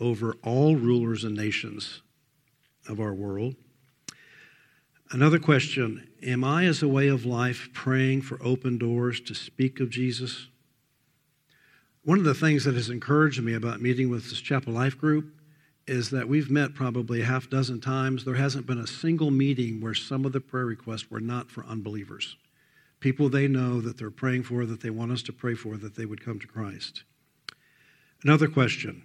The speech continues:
am I a fragrant presence for Christ among those with whom I come in contact with?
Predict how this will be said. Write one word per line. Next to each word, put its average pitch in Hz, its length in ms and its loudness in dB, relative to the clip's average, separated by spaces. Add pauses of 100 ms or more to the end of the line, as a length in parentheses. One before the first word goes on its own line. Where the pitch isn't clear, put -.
(600)
am 120 160 0
I 143 160 4
a 160 120 6
fragrant 147 680 2
presence 131 520 2
for - 180 -4
Christ 123 680 0
among 120 380 0
those 127 360 2
with 131 140 -2
whom 127 220 -2
I 120 120 -4
come 120 220 -6
in 120 80 -6
contact 135 600 -10
with? - 220 -20